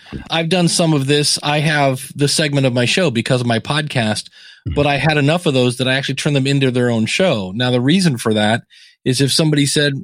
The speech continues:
Speaker 1: "I'm thinking of starting a podcast, I'm kind of on the fence. I really wanna do this, but I'm not sure." And I go, "Here, go listen to this podcast." And it's just episodes, and they're all, like, four minutes, if that.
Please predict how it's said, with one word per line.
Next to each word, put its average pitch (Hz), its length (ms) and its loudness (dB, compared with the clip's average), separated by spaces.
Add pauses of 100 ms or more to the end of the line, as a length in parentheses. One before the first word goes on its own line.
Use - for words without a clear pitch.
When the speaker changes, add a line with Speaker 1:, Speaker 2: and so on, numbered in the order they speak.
(240)
Speaker 1:
"I'm 165 140 0
thinking 240 320 0
of 160 80 -2
starting 156 320 0
a 120 40 0
podcast, 131 720 -2 (460)
I'm 147 140 0
kind 196 260 -2
of 170 80 0
on 151 160 2
the 127 80 2
fence. 139 380 0
I 139 40 2
really 165 320 2
wanna 143 220 2
do 127 180 0
this, 123 200 0
but 135 160 0
I'm 139 120 4
not 143 220 0
sure." 135 260 2
And 113 80 2
I 113 60 2
go, 113 140 0
"Here, 117 180 0
go 113 180 0
listen 120 300 0
to 110 80 0
this 110 140 -2 (100)
podcast." 107 480 -4 (320)
And 131 60 0
it's 123 100 0
just 139 240 0
episodes, 143 240 -2
and 147 160 2
they're 147 140 2
all, 156 180 4
like, 123 240 0
four 143 300 2
minutes, 117 340 0
if 110 140 -4
that. 95 260 -2